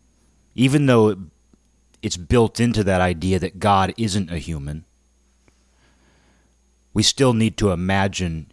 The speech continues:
him as a human. And, uh, that isn't enough, though. Some people think, "Well,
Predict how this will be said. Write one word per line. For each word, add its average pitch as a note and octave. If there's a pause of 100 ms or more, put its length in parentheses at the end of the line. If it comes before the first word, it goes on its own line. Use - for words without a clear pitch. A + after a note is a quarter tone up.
him G2+
as E2+
a E2
human. C#2+ (3750)
And, E2
uh, D2+
that F#2 (760)
isn't G#2+
enough, G#2+
though. C2+ (2500)
Some E2+
people F#2
think, G2
"Well, A2